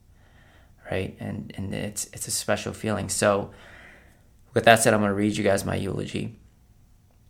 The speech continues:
And, um, it's short, and then we'll go over why it's so important and, and why you should definitely absolutely do one for yourself, in the event that it, that it, it does happen. So, but let's,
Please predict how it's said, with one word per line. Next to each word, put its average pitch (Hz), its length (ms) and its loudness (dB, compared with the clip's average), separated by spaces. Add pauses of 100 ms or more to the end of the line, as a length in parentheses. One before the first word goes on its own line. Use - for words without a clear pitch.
(140)
And, 95 280 -2
um, 87 360 -4
it's 98 100 -8
short, 117 320 0
and 107 100 0
then 107 80 4
we'll 104 120 2
go 107 180 2
over 107 260 4
why 92 220 2
it's 90 160 -2
so 95 180 0
important 92 580 -2 (100)
and, 90 520 -6 (760)
and 98 160 0
why 92 140 4
you 87 180 -2
should 90 180 -4
definitely 90 380 -4
absolutely 87 440 -6
do 90 200 -6
one - 340 -6 (640)
for - 160 0
yourself, - 720 0 (640)
in 101 80 0
the 95 140 0
event 98 220 0
that 98 120 0
it, - 300 -8
that 92 180 0
it, - 140 -4
it - 200 -8
does 123 220 0
happen. - 380 -10 (880)
So, 90 360 -2 (280)
but - 100 -10 (140)
let's, - 380 -2